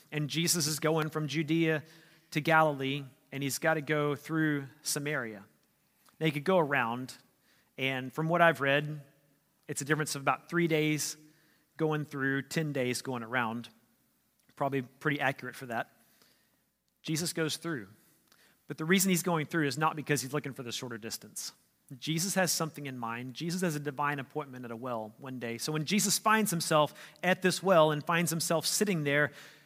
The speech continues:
it's not just because he's thirsty for a drink. It's because he knows that someone is coming. And so he finds himself at this well. He's talking to a woman,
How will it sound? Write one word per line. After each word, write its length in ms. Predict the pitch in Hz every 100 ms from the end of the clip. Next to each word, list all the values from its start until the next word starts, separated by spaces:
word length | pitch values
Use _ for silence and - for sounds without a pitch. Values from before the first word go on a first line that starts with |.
| _ _ _ _ _ _ _ _ _
it's 180 | 165 170
not 200 | 175 156
just 160 | 156
because 320 | 151 - 147 131
he's 160 | 127
thirsty 320 | - 139 -
for 200 | 123 120
a 40 | 113
drink. 340 | 113 110 107 - _ 147
It's 220 | 151 -
because 340 | 147 151 143
he 240 | - 160 151
knows 440 | 147 127 120 117 117 _ -
that 160 | 123 -
someone 600 | - 147 143 135 123 113 - _ _ 135
is 100 | -
coming. 300 | 117 98 104 _ _ _ _ _ _ _ _
And 80 | 131
so 120 | 156
he 60 | 156
finds 280 | 165 160 143
himself 320 | 139 151 151
at 100 | 143
this 200 | 147 -
well. 320 | 127 113 110 - _ _ _ _ _
He's 160 | 151
talking 360 | - 151 - 165
to 180 | - 165
a 40 |
woman, 400 | 147 113 107 110